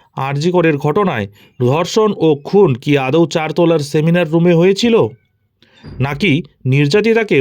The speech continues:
অন্য কোথাও ধর্ষণ ও খুন করে তার দেহ সেমিনার হলে ফেলে যাওয়া হয়েছিল? উল্লেখ্য,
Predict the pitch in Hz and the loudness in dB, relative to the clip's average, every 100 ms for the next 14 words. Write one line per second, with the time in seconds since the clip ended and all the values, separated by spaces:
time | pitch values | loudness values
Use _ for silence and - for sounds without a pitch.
0 | 127 139 160 190 185 165 165 113 117 147 | 0 0 0 2 0 0 -2 -2 -2 -4
1 | 147 170 165 135 127 - 185 226 214 147 | 0 0 0 -2 -2 0 0 2 2 2
2 | 143 - _ - 143 123 135 143 160 110 | 0 -6 _ -10 -6 -4 0 2 2 0
3 | _ - - 156 202 226 214 220 123 131 | _ -6 -2 2 2 2 2 2 0 -2
4 | - - 160 185 196 202 190 202 - 131 | -4 0 2 2 0 0 2 2 2 -2
5 | 110 113 _ - - 175 254 254 | -4 -8 _ -10 -2 0 0 0